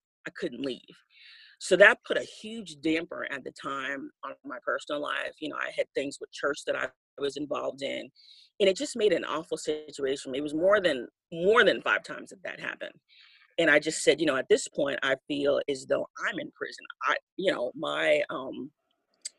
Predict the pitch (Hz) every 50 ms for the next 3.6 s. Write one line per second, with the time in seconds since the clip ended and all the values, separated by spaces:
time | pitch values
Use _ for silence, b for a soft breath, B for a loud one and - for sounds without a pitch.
0 | - - - - 190 175 160 151 160 156 - 156 139 139 151 151 143 147 143 139
1 | 147 - - _ - 147 127 143 147 147 147 190 202 156 123 110 135 156 - b
2 | b b b b b b b 175 165 143 147 151 160 180 214 - 165 147 143 131
3 | 135 147 151 143 151 175 165 143 95 113 -